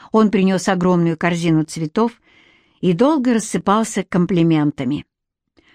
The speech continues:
Это был плохой знак, как затишье перед бурей.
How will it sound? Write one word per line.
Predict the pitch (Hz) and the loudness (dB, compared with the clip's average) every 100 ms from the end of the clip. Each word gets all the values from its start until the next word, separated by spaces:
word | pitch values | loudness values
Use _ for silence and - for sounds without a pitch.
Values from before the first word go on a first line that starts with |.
| _ | _
Это | 180 175 214 | -4 -2 -2
был | 196 226 226 | 0 0 0
плохой | 240 226 - 208 220 | -2 -2 0 -2 0
знак, | 214 190 190 - _ _ _ _ _ _ - | 0 -2 -4 -12 _ _ _ _ _ _ -4
как | 277 233 | -2 0
затишье | 262 277 240 175 - 170 | 0 0 0 -2 -2 -2
перед | 214 202 185 | 0 0 0
бурей. | 165 151 139 135 | 2 2 0 -2